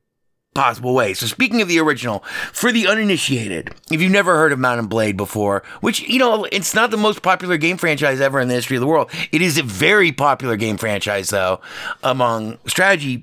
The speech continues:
players and a certain niche of strategy players. 'Cause if you know anything about me, I hate strategy games 'cause I lack the, entirely lack the capacity for strategic thought.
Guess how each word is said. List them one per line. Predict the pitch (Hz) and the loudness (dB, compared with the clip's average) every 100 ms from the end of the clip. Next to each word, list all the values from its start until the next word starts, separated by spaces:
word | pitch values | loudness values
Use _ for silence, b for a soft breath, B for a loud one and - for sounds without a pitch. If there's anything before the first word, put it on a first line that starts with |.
| - | -4
players | 143 120 117 | 0 0 0
and | 175 | 0
a | 208 | 0
certain | - - 185 | 0 0 0
niche | 190 180 | 0 0
of | 135 | -2
strategy | - 127 107 104 | 0 0 0 -6
players. | - 98 92 - - B B B | -4 -2 -2 -6 -12 B B B
'Cause | - 170 - | -2 0 2
if | 185 | 0
you | 165 | 2
know | 190 190 | 2 4
anything | 185 185 | 2 2
about | 165 | 0
me, | 160 143 | 0 -2
I | - 139 143 | 0 0 -2
hate | 127 123 | -4 -6
strategy | - 120 127 104 | -2 0 -2 -2
games | 101 101 92 | -4 -4 -2
'cause | 131 | -2
I | 117 | -2
lack | 110 104 104 - | -2 0 0 -2
the, | 117 - 92 - | -12 -12 -16 -6
entirely | 131 123 170 160 143 123 117 | -6 0 0 0 -2 -8 -6
lack | 107 110 117 - | -2 0 0 -4
the | |
capacity | 120 - 117 101 110 | -12 -4 -4 -4 -6
for | 110 | -6
strategic | 107 110 123 107 107 | -4 -4 -4 -4 -4
thought. | 175 180 104 | 2 2 0